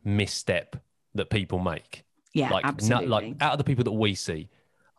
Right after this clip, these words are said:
Speaker 1: like, hands down, the amount of people that come into the gym. So the first mistake is hiring a trainer when you need a nutritionist. And the second mis-, and actually, if you pull that thread further, uh, it's not a nutritionist,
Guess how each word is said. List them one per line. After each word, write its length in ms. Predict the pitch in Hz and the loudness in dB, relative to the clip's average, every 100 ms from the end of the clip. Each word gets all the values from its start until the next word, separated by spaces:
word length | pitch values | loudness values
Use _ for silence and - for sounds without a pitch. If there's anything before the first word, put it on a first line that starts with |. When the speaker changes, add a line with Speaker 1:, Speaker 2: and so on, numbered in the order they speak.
| - | -2
Speaker 1:
like, 220 | 123 107 | -2 0
hands 440 | - 147 143 143 | -2 2 2 2
down, 200 | 131 113 | 2 2
the 100 | 107 | 2
amount 300 | 107 117 127 | 2 2 2
of 40 | 107 | 2
people 220 | 120 110 | 0 0
that 100 | - | -4
come 220 | - 117 | -2 0
into 180 | 104 - | 0 -2
the 120 | 95 | -6
gym. 420 | 87 107 87 80 - - - | -4 -2 -2 -6 -12 -12 -2
So 100 | 135 | -2
the 80 | |
first 320 | 123 180 175 131 | 4 6 6 2
mistake 400 | 113 120 110 113 | 0 0 0 0
is 240 | 101 - _ _ - | 0 -2 _ _ -4
hiring 300 | 120 107 98 | 2 2 2
a 60 | |
trainer 640 | 92 - 101 98 95 92 90 _ _ _ - | 0 0 0 2 0 0 -4 _ _ _ -2
when 160 | 101 | 0
you 80 | 101 | 0
need 160 | 98 92 | 0 0
a 20 | |
nutritionist. 800 | 92 - 87 90 85 98 - - _ _ _ _ _ - | -2 -4 -6 -4 -4 -4 -10 -18 _ _ _ _ _ -2
And 120 | 104 | -2
the 60 | |
second 420 | 95 143 127 117 101 | 0 2 2 0 0
mis-, 180 | - | -2
and 180 | - 110 | 0 0
actually, 260 | 110 - 107 | 0 -2 -6
if 100 | - | -2
you 140 | 107 - | -4 0
pull 180 | - 117 | 0 2
that 200 | 104 - | 0 0
thread 220 | 113 101 | 0 0
further, 540 | - 110 98 87 87 - _ _ | 2 4 4 2 0 -2 _ _
uh, 200 | 110 107 | 0 2
it's 140 | 95 - | 0 2
not 200 | 120 110 | 4 4
a 60 | |
nutritionist, 600 | 98 92 117 - 90 80 | 2 2 0 0 -4 -6